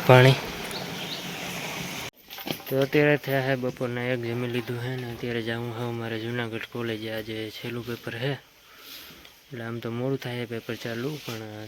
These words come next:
થોડાક વહેલા વયા જાય. અને પાછું છ સાત વાગે ઘરે પૂગીએ. અને અત્યારે બપોર કેડે આપણે થ્રેસર આવવાનું હોય જીરું કાઢવા માટે. આપણે જે પેલું ખેતર વાડીએ કાઢ્યું ને, ઉપાડ્યું ને, એ જીરું આજ નીકળી જાય.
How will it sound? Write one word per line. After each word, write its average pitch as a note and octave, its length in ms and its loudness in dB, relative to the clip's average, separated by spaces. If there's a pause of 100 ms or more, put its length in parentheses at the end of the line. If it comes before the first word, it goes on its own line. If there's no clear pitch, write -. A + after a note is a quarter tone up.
થોડાક A2+ 240 -10
વહેલા A#2 240 -2
વયા A#2+ 260 -2
જાય. A2+ 220 -4 (840)
અને A2 240 -6 (480)
પાછું A#2 540 -8
છ - 80 -10
સાત A#2 320 -6
વાગે A2+ 240 -2
ઘરે A#2 260 -6
પૂગીએ. B2+ 400 -4
અને A2 300 -4
અત્યારે A#2+ 500 -4
બપોર A#2+ 340 2
કેડે B2 260 2
આપણે A#2+ 540 2 (520)
થ્રેસર B2+ 360 -2
આવવાનું B2 280 -2
હોય B2 100 -2
જીરું B2 280 0
કાઢવા G#2+ 280 -6
માટે. G#2+ 280 -8 (520)
આપણે A2+ 180 -2
જે A#2+ 100 -2
પેલું B2+ 320 0
ખેતર C3 260 0
વાડીએ B2+ 280 0
કાઢ્યું C3 380 -2
ને, A2+ 120 -4 (240)
ઉપાડ્યું C3 400 0
ને, A2+ 100 -2
એ A#2 140 -2
જીરું A2+ 340 -4
આજ A2 80 -6
નીકળી A#2 340 -8
જાય. A2 180 -8